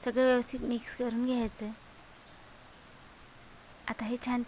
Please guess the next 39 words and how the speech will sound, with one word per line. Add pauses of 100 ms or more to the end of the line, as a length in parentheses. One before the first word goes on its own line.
तेल
सुटेपर्यंत
मी
भाजून
घेतलं.
यामध्ये
अर्धा
चम्मच
हळद
घातली
आणि
ही
भाजी (100)
छान
झणझणीत
लाग-, (580)
छान
लागते, (600)
त्यामुळे
दोन
मोठे
चमचे
यामध्ये
लाल (100)
तिखट
घातलं (520)
आणि
सगळं
व्यवस्थित
मिक्स
करून
घ्यायचं
आणि
एक
मिनिटासाठी
परतून
घ्यायचं. (400)
आता
एक